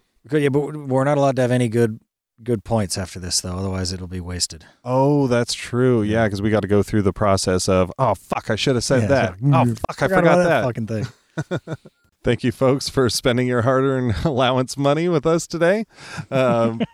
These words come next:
Speaker 1: <laughs>
Speaker 2: tune in, uh, next time where we go into, uh, what are we thinking? We're gonna do Nintendo into Super Nintendo and Sega Genesis?
Speaker 1: Yeah, yeah, I think the eight-bit, sixteen-bit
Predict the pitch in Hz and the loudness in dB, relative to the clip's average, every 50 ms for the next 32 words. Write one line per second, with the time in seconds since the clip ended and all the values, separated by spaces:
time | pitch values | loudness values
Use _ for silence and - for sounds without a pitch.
0 | 226 - - - - - _ - 190 - _ - - - _ _ - 165 170 170 | -8 -8 -4 -6 -8 -6 _ -8 -8 -8 _ -14 -16 -16 _ _ -2 0 0 2
1 | 170 165 165 160 160 160 160 156 151 151 147 147 143 143 143 143 147 143 143 143 | 2 2 2 2 0 0 0 0 2 2 2 2 2 2 2 0 -2 -4 -4 -2
2 | 160 165 - - - - 135 117 110 104 98 95 92 90 95 95 98 101 104 110 | -2 -2 -2 -4 -4 -2 0 2 2 2 0 0 -2 -2 -2 0 0 2 2 2
3 | 117 117 117 117 117 110 120 127 127 135 143 147 151 143 - - 139 135 131 135 | 2 2 2 0 0 0 0 2 2 2 0 0 -2 -4 -4 -2 0 0 2 2
4 | 135 135 127 120 120 120 120 120 120 120 131 156 165 147 143 127 - 135 113 95 | 2 2 2 2 2 2 2 2 0 0 0 0 0 0 0 0 0 0 -2 0
5 | 101 95 101 104 101 110 110 104 101 113 110 110 110 107 113 120 - 139 143 156 | -2 -2 -2 0 0 0 0 2 2 2 2 4 2 0 0 -2 -2 -2 -2 0
6 | 160 175 180 180 175 156 147 147 - - 143 139 131 - - 147 - 151 151 151 | 0 0 2 2 0 0 -2 -4 -2 0 0 2 2 2 0 0 0 0 -2 -2
7 | 147 - 151 147 151 156 156 151 95 104 131 131 127 - - 139 139 139 120 139 | 0 -2 -2 0 2 0 0 0 0 0 -2 -2 -2 0 0 0 0 0 0 0
8 | 143 156 156 - 190 196 185 - - - - - _ _ _ _ _ 240 254 240 | 0 0 0 0 2 2 2 0 -2 -4 -6 -10 _ _ _ _ _ 4 4 6
9 | 151 127 127 139 135 127 131 139 131 117 131 131 - 143 147 - - 139 135 123 | 6 6 6 6 6 6 4 4 2 0 0 0 0 0 -2 -2 -2 -4 -4 0
10 | - - - 143 127 - - - 147 135 131 127 127 131 120 - | 2 0 0 2 0 -2 0 0 0 0 0 0 -2 -2 -4 -6